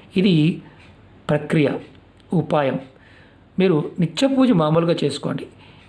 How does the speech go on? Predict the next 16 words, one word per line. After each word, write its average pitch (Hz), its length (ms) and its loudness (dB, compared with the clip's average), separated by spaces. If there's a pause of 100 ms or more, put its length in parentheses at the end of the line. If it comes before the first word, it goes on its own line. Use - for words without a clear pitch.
(160)
ఇలా 208 240 2 (160)
చేస్తే 175 540 -2 (220)
లక్ష్మీ 156 440 2
అమ్మవారు 160 600 2
ఆకర్షింపబడుతుంది. 165 800 -2 (720)
"మేము 196 140 2 (100)
చాలా 190 200 4
రోజులు 233 300 4
చేస్తున్నాం 190 400 2
గురువుగారు, 170 400 4
మాకేమీ 160 540 2
అవ్వడం 156 340 2
లేదంటే" 160 380 0 (600)
చాలామంది 160 300 2
అడుగుతూ 147 220 2
ఉంటారు. 131 240 -4